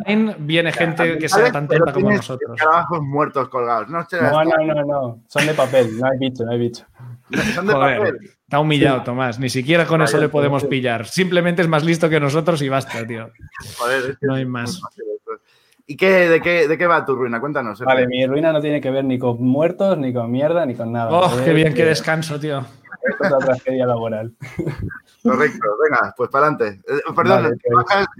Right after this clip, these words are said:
Speaker 2: eres licenciado, pero ¿trabajas en algo de, relacionado con lo tuyo o no?
Speaker 3: No, de momento estoy, eh, me gradué este septiembre, entonces de momento
Speaker 2: Ah.
Speaker 3: estoy en paro.
Speaker 1: Ah, bueno, está bien,
Speaker 2: Ah,
Speaker 1: está
Speaker 2: vale.
Speaker 1: bien, hombre. En septiembre no,
Speaker 2: Ah, no,
Speaker 1: no da
Speaker 2: está bien,
Speaker 1: tiempo a nada.
Speaker 2: está bien.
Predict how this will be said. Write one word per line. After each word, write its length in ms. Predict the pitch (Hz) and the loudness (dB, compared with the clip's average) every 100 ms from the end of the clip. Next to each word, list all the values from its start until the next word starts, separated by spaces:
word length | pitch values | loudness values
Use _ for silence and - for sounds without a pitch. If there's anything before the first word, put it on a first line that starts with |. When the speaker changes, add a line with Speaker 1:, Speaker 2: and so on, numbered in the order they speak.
| 143 151 165 | -6 -4 -2
Speaker 2:
eres 100 | 160 170 | -2 -4
licenciado, 540 | 156 165 170 180 208 | -4 -4 0 0 0
pero 160 | 160 147 | -2 -2
¿trabajas 440 | 131 139 143 160 | 0 -2 0 -2
en 180 | 143 135 | 0 0
algo 220 | 127 127 | -2 -2
de, 240 | 127 123 120 | -4 -4 -4
relacionado 460 | 120 113 113 117 | -6 -8 -8 -8
con 120 | 113 117 | -8 -8
lo 80 | |
tuyo 280 | 117 190 214 | -6 -2 -2
o 40 | 120 | -2
no? 180 | 98 - _ - _ | -6 -14 _ -20 _
Speaker 3:
No, 240 | 175 147 | 0 2
de 80 | 131 | 2
momento 260 | 185 156 180 | 2 0 -2
estoy, 320 | - 160 147 | 2 2 4
eh, 220 | 135 123 120 | 2 0 -2
me 120 | 123 | 0
gradué 360 | 123 123 131 143 | 2 2 2 0
este 180 | 147 143 | -4 -10
septiembre, 460 | 120 120 113 110 | -12 -8 -8 -8
entonces 320 | 110 95 113 | -12 -12 -10
de 60 | 117 | -6
momento 240 | 113 120 120 | -6 -4 -4
Speaker 2:
Ah. 40 | |
Speaker 3:
estoy 180 | 123 120 | -4 -8
en 120 | 110 | -8
paro. 240 | 110 - - | -8 -10 -10
Speaker 1:
Ah, 100 | 104 | -14
bueno, 180 | 98 101 | -10 -12
está 200 | 98 95 | -12 -12
bien, 160 | 95 90 | -10 -6
Speaker 2:
Ah, 40 | 76 | -6
Speaker 1:
está 140 | 73 | -6
Speaker 2:
vale. 100 | 95 | -8
Speaker 1:
bien, 140 | 95 98 | -14 -12
hombre. 240 | 104 101 | -12 -12
En 100 | 98 | -12
septiembre 480 | - 107 104 107 117 | -14 -10 -6 -4 -2
no, 180 | 117 113 | -2 0
Speaker 2:
Ah, 60 | |
no, 60 | 117 | 0
Speaker 1:
no 40 | 113 | 2
da 40 | |
Speaker 2:
está 80 | 117 | 0
bien, 160 | 107 107 | 0 0
Speaker 1:
tiempo 80 | 110 | -2
a 120 | 110 | -2
nada. 120 | 101 | -4
Speaker 2:
está 80 | |
bien. 80 | 90 | -6